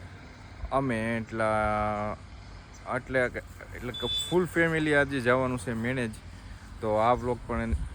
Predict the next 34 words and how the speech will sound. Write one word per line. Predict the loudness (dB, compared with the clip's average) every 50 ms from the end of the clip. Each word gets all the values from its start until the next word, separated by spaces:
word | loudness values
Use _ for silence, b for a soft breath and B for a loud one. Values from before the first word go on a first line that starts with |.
| 0 2 4
ખાસ | 4 4 4 4 4
થવાનો | 2 4 4 2 2 2 2 2 0
છે | 0 0 0
અને | 0 0 0 0 0 -2 -2 -4 B B B B B B B B -6 -2
તમે | 2 2 4 4
બધા | 4 4 6 6 6
વીડિયોમાં | 6 6 6 4 4 2 2 2 2 0 0
કન્ટિન્યુઅસલી | 0 -2 -2 -2 -4 -4 -4 -2 -2 -2 -4 -4 -6 -4 -4 -4
બન્યા | -2 -2 -2 -2 0 0 2 2
રહેજો. | 2 2 2 2 2 2 4
નવા | 4 4 4 4 4 6
હોય | 6 4 4
તો | 2 2 0 0
ચેનલને | 2 2 0 0 0 0 0 0
સબસ્ક્રાઇબ, | -2 -2 -4 -6 -6 -8 -8 -6 -4 -6 -6 -6 -8 -8
સબસ્ક્રાઇબ | -8 -4 -2 -2 -2 -2 -4 -8 -6 0 2 2 2 2 2
કરી | 2 2 4
લેજો. | 4 4 2 2 2 0 0 -2 -4 -8 B B B B B B B B B -4
લાઈક, | 2 4 4 4 4
શેર | 0 0 0 2 2 2 0
and | -2 -2
કોમેન્ટ | -2 -2 -2 0 -2 -2 -2
કરવાનું | -2 0 0 2 2 0 -2 -2 -4
ખાસ | 0 0 0 0 0
કરીને | -2 -2 0 0 0 0
ભૂલતા | 0 0 -2 0 2 2 2
નહીં. | 2 2 0 -2
તમે | -2 -2 -2 -4
કોમેન્ટ | -4 -4 -2 -2 0 0 0 0 0
નથી | -2 -4 -4 -4
કરતા, | -4 -6 -4 2 2 4 4
લાઈક | 6 4 4 2 -2 -6
નથી | -8 -8 -8 -6 -6
કરતા. | -6 -6 -4 -2 -2 0 0 -2